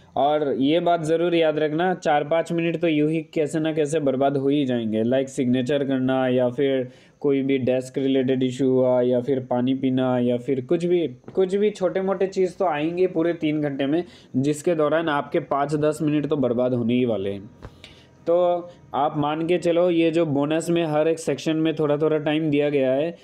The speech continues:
वो, आ, पूरा तो आप यूटिलाइज नहीं कर पाओगे, कुछ ना कुछ तो आपका बर्बाद हो ही जाएगा। बाकी जितना भी एक्स्ट्रा रहता है उस हिसाब से आप यूटिलाइज कर लेना, ठीक है। अकाउंटेंसी पेपर में टाइम मैनेजमेंट बहुत ज़्यादा ज़रूरी है।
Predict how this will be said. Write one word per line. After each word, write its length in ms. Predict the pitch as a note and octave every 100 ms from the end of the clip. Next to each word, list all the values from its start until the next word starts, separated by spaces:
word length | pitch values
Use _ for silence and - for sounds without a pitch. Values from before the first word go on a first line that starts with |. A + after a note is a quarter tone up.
| - _ C3
वो, 560 | C3 D3 E3 F3+ D#3 -
आ, 200 | B2+ B2+
पूरा 380 | B2+ D3+ D#3+ F3
तो 120 | F#3
आप 200 | F3+ F3
यूटिलाइज 400 | E3+ F3 F3 E3+
नहीं 160 | F3 F3
कर 160 | D#3+
पाओगे, 340 | C#3 C#3+ D3 E3+
कुछ 320 | E3 D#3 - -
ना 120 | E3+
कुछ 260 | E3 E3+ -
तो 60 | E3+
आपका 400 | D#3+ D3 D3 D#3+ C#3
बर्बाद 320 | B2+ B2 C3+ C3
हो 100 | C3
ही 120 | C#3+
जाएगा। 420 | C#3 A#2+ B2+ E3 - _ -
बाकी 200 | C3 D#3
जितना 300 | D#3 D3+ D#3+
भी 120 | E3
एक्स्ट्रा 260 | D#3+ D3+ E3
रहता 280 | D3 B2+ D#3
है 60 |
उस 200 | D3+ C#3
हिसाब 260 | C#3+ C#3 B2
से 140 | B2
आप 180 | C#3 C3+
यूटिलाइज 400 | B2+ A#2+ A#2+ B2+
कर 160 | B2+ A2
लेना, 360 | G2+ G2+ G2+ A#2 _ _ _ - - _ _ E3+
ठीक 180 | E3+
है। 160 | F#3+ F#3 D#3 C#3+
अकाउंटेंसी 840 | F3+ G3 F#3+ G3 F#3 G#3+ G#3+ G#3+ G3
पेपर 340 | F#3+ F#3 G3
में 360 | F#3+ F#3+ G3 G3 -
टाइम 260 | E3 F3+ F3+
मैनेजमेंट 460 | F#3 F3+ F#3 F#3+
बहुत 380 | D#3 B2 D3+ E3
ज़्यादा 240 | F3 F3 F3
ज़रूरी 420 | E3 E3 E3+ F3+
है। 340 | F3+ F#3 F#3+